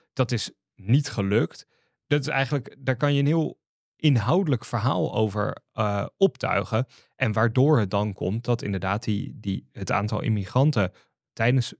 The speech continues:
Bidens termijn tot recordhoogte is gestegen. En dat dat eigenlijk niet werd aangepakt. Daar kan je een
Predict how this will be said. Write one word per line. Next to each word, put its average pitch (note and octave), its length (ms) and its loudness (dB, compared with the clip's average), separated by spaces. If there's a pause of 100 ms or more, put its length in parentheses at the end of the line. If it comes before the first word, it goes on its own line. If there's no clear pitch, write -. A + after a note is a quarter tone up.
Bidens G2+ 640 -4
termijn G#2+ 580 2 (240)
tot B2+ 180 2
recordhoogte A2 920 0
is - 180 -4
gestegen. D3+ 720 2 (300)
En B2+ 120 0
dat A#2 160 0
dat G2+ 160 -6
eigenlijk G#2 440 -4 (120)
niet B2 400 0
werd A#2 220 2
aangepakt. D3+ 720 -2 (220)
Daar A#2+ 140 0
kan F3 200 2
je A#2+ 180 4
een F#2+ 280 -2